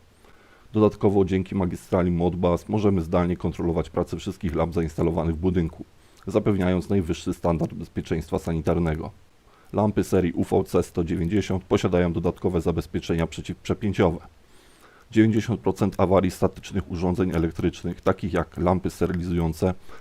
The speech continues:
ma swoje źródło w wyładowaniach atmosferycznych i przepięciach elektrycznych. Dlatego firma OTEK przywiązuje bardzo dużą wagę do zabezpieczeń przeciwprzepięciowych. W lampach U V C sto dziewięćdziesiąt M od strony sieci energetycznej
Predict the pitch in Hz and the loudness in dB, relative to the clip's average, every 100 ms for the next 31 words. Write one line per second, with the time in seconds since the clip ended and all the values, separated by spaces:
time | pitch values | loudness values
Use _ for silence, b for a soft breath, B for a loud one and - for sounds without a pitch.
0 | B 92 98 104 80 85 95 85 87 90 | B 0 2 2 2 2 0 0 0 2
1 | 87 85 87 90 85 - - 107 - 104 | 2 2 2 2 0 -2 -4 -2 0 0
2 | 101 - 107 101 - - 92 - 87 78 | 0 -2 -4 -4 -6 -4 -4 -2 -2 0
3 | 85 85 80 - 80 - - - B B | -2 -2 -2 -2 -6 -8 -20 -20 B B
4 | B B B B B 110 110 104 101 104 | B B B B B 2 4 4 2 2
5 | 90 82 95 95 - - 98 87 85 87 | 0 0 0 0 -4 -8 -4 -2 0 0
6 | 82 95 95 82 82 82 78 85 82 82 | 2 0 0 -4 -2 -4 0 0 0 -2
7 | 87 87 - 92 - 85 - 87 - 85 | -4 -4 -6 -8 -4 -8 -4 -6 -4 -10
8 | - 82 - 90 92 80 92 - _ b | -6 -6 -2 -2 0 -2 -4 -20 _ b
9 | b b - 87 92 98 80 - - 85 | b b -16 0 4 4 2 -4 -2 -2
10 | - 92 - 92 85 87 85 - 80 - | 0 -2 0 -4 -2 -2 -4 -4 -8 -2
11 | 107 107 - - 95 - - 98 87 78 | 0 0 -6 -4 -4 -2 -2 0 0 0
12 | 92 - 87 82 82 82 - - 104 95 | -2 -2 -2 -2 -2 -6 -6 -8 -4 -4